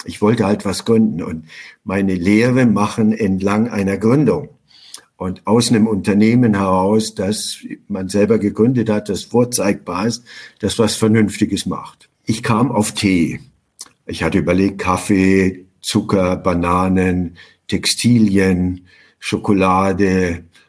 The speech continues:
Also ich kam auf Tee. Das war am vielversprechendsten.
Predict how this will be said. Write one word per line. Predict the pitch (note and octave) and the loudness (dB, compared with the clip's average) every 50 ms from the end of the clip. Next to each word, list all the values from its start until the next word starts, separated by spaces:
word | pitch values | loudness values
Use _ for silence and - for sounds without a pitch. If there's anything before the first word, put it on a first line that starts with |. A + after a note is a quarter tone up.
| _ _ _ - | _ _ _ -4
Also | - A2 G2+ G#2+ G2 F#2 F#2 - F2+ F#2 D#2+ D2 - _ _ _ _ - - | -2 0 2 2 0 0 -2 -6 -8 -12 -14 -14 -18 _ _ _ _ -12 -8
ich | - A#2+ - | -6 -6 -2
kam | - B2 A2+ G#2+ | 0 2 2 2
auf | G2 E2 D2+ - - | 2 0 -2 -6 -6
Tee. | - D#2 D2 C#2 - - - _ _ _ _ _ _ _ _ _ _ _ _ _ _ _ - _ _ _ _ - - | -6 -6 -4 -6 -8 -12 -16 _ _ _ _ _ _ _ _ _ _ _ _ _ _ _ -20 _ _ _ _ -20 -8
Das | - - F#2+ - - | -4 -2 -2 0 2
war | A2+ A2 | 2 2
am | A2+ A2+ G#2+ | 2 2 2
vielversprechendsten. | G#2+ - - - - G2+ E2+ - - - E2 C#2+ - - C#2+ - - - - - - - | 2 2 2 2 2 0 -2 -2 -4 -8 -10 -12 -12 -12 -12 -10 -12 -12 -12 -16 -20 -20